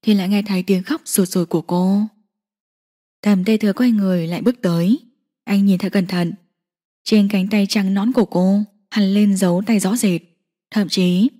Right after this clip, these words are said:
là lúc cô ngẩng đầu lên, cũng có thể trông thấy dấu vết khả nghi ở trên cổ.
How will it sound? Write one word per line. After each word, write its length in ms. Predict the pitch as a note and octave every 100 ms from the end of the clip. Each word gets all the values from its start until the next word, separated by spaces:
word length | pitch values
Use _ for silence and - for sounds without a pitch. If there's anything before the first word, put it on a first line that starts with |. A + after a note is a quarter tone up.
| _
là 80 | G#3+
lúc 180 | A3+ E4
cô 120 | - A3
ngẩng 220 | G3+ E3+
đầu 160 | F3
lên, 320 | E3 F#3+ G#3 A3+ - _ _ _ -
cũng 300 | F#3 F#3 A3+
có 180 | G#3 G3+
thể 120 | A3+
trông 200 | F3+ G3
thấy 360 | G3 F3 F3 G#3+
dấu 160 | G#3+
vết 140 | B3 D#4
khả 100 | G#3
nghi 140 | G#3
ở 100 | G3+
trên 180 | G3 C4
cổ. 480 | A#3+ F#3 D#3 E3